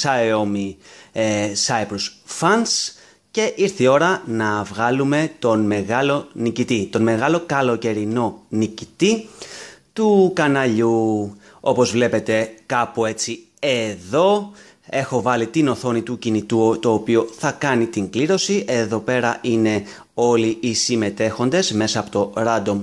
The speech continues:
dot org, στο σύνολο πενήντα έξι, και επειδή δεν χρειάζεται να πούμε πολλά παραπάνω,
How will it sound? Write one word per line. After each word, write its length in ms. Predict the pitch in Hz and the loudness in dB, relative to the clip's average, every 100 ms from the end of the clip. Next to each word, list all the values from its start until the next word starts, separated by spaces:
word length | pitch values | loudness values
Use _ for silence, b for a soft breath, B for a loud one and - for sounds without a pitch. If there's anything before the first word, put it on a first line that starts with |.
| 98 | -6
dot 280 | 107 101 101 98 | -6 -2 -2 -4
org, 300 | - 156 190 196 - - B B | 0 2 2 -2 -10 -16 B B
στο 200 | B - | B -2
σύνολο 440 | 160 160 156 143 147 | 2 4 4 2 0
πενήντα 540 | - 120 113 104 110 | 0 0 2 2 2
έξι, 600 | 143 170 - 196 208 202 B B - | 0 0 -2 0 -2 -4 B B -4
και 160 | 214 | 0
επειδή 440 | 208 196 196 190 180 | 2 4 4 4 4
δεν 260 | 180 160 | 4 2
χρειάζεται 360 | 131 123 110 113 | 2 0 0 0
να 140 | 113 | -2
πούμε 240 | - 107 107 | 0 -2 0
πολλά 300 | 110 104 101 | 0 2 2
παραπάνω, 760 | 110 123 160 175 190 208 202 | 0 0 2 4 4 2 0